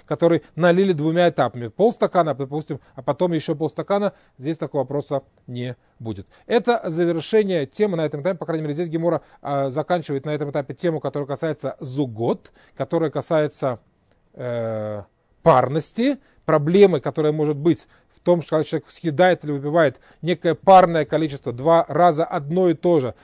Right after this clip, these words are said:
два бокала вина, два яйца, два ореха и так далее. Написано выше то, что мы учили, что во время Талмуда и ранней эпохи Талмуда, и во время,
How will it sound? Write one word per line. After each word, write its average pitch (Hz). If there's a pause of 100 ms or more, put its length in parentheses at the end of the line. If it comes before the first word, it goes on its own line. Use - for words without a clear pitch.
(120)
два 151
бокала 151
вина, 170
два 139
яйца, 139
два 147
ореха 151
и 147
так 135
далее. 220 (260)
Написано 160
выше 214
то, 185
что 175
мы 170
учили, 214 (200)
что -
во 170
время 190
Талмуда 180
и 151
ранней 165
эпохи 151
Талмуда, 156
и 139
во 131
время, 156